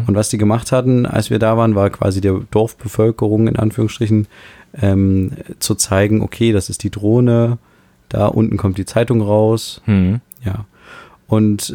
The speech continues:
Speaker 1: die haben das quasi vorgeführt, sind da mal hin und her geflogen. Ich bin dann mit meiner Drohne hinterher geflogen und hab die Drohne gefilmt, die die Zeitung abwirft und so. Das war
Speaker 2: Mhm.
Speaker 1: sehr lustig. Aber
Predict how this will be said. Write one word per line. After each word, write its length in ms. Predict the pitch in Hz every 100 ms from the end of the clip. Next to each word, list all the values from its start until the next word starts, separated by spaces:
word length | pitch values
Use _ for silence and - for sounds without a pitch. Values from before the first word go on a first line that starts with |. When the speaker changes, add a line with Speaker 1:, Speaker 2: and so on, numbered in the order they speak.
| 104
Speaker 1:
die 180 | 113
haben 120 | 107 110
das 140 | 104
quasi 200 | - 95
vorgeführt, 680 | 92 143 143 - 123 120 117
sind 140 | -
da 100 | 107
mal 120 | 98 95
hin 140 | 98
und 140 | 98
her 120 | 110 120
geflogen. 560 | 123 - 113 113 110 - - -
Ich 160 | - -
bin 100 | 104
dann 220 | 101 104
mit 180 | - -
meiner 260 | 98 113
Drohne 340 | 110 - 110 110
hinterher 440 | 107 107 101 110
geflogen 500 | 127 113 - 117 117
und 120 | 104 104
hab 220 | 101 -
die 140 | 123
Drohne 340 | 117 110 113 113
gefilmt, 440 | 113 113 113 113
die 100 | 107
die 180 | 101 101
Zeitung 340 | - 120 123
abwirft 400 | 120 - 110 -
und 120 | 110
so. 180 | 107 113
Das 200 | 117 110
war 80 | 107
Speaker 2:
Mhm. 40 | 95
Speaker 1:
sehr 120 | 98
lustig. 420 | 107 - 123 - - - - - _ _
Aber 560 | - 101 104 101 101